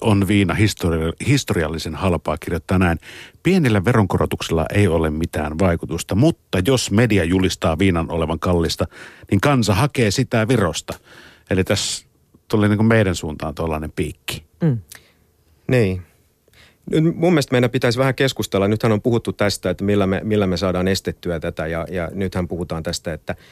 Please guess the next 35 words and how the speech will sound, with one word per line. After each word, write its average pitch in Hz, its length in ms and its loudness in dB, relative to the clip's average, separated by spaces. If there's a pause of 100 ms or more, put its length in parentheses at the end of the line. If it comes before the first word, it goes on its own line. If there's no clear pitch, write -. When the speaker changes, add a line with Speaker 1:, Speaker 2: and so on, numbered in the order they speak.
(140)
Speaker 3:
että 87 180 -6
ajetaan 87 320 -2
tätä 87 120 -6
tämmöistä 90 380 -4
E 92 140 0
U:n 82 300 -4
määrittelemää 90 580 -4
ohjetasoa. 90 840 -6
Eli, 85 200 -10
eli 90 160 -8
jos 92 180 -8
aletaan 87 360 -6
tuomaan 90 360 -6
valtavan 92 360 -6
isoja 92 280 -6
määriä, 90 400 -10
niin 87 160 -10
jos 90 160 -10
olisi 92 120 -8
sitten 92 240 -10
kansalaisella 92 600 -8
ilmoitusvelvollisuus. 90 1160 -4
Ja, 90 120 -4 (680)
ja 95 120 -6
tota, 92 560 -2
oikeastaan 107 420 0
Esalta 117 240 2
haluaisin 101 280 0
kysyä 104 240 0
tässä 107 280 -2
kohtaa, 95 400 -4
että 95 160 -6
miten 113 280 0
realistisena, 101 760 0
ö, 98 500 -10